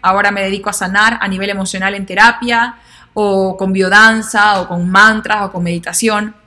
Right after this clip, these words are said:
Y otra cosa que me da un indicador sobre esto es Mercurio ingresando en Escorpio. Necesitas hacer trabajo interno.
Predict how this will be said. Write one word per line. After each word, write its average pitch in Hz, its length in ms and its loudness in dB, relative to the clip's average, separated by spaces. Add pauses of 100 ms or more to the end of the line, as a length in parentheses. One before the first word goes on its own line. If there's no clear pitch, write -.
(680)
Y 233 100 0
otra 302 140 0
cosa 311 240 0
que 220 120 -2
me 196 100 -2
da 214 80 4
un 226 80 4
indicador 202 420 2
sobre 196 260 -4
esto 208 200 -6
es 190 60 -4
Mercurio 214 520 0
ingresando 185 500 -4
en 180 60 -6
Escorpio. 175 560 -10 (640)
Necesitas 220 640 -2
hacer 175 260 -4
trabajo 185 320 0
interno. 170 500 -8